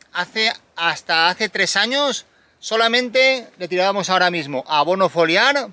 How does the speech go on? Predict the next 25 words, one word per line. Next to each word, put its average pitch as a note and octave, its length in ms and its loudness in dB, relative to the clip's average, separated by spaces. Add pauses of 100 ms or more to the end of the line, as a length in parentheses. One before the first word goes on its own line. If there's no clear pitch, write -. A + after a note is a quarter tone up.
para D3 240 -6
un F3 220 -10
buen D3+ 280 -4
cuaje. A#3 600 2 (680)
No G#3 100 -2
nos A#3 120 2
preocupábamos G3+ 800 2
nada F#3+ 600 2
de C#3+ 120 -2
las D#3 180 0
hormigas, A#3 560 0
ni F#3 140 -6
tampoco E3+ 440 -2
de E3 120 2
las C#3+ 180 0
plagas, B3 560 0
porque D#3+ 320 -4
no, F3+ 360 -2
no F3 160 -4
había A3 200 2
ningún F3 240 -6
problema. B2+ 320 -2
Ni C#3+ 140 -4
había D#3 240 2
trip, A3 340 -6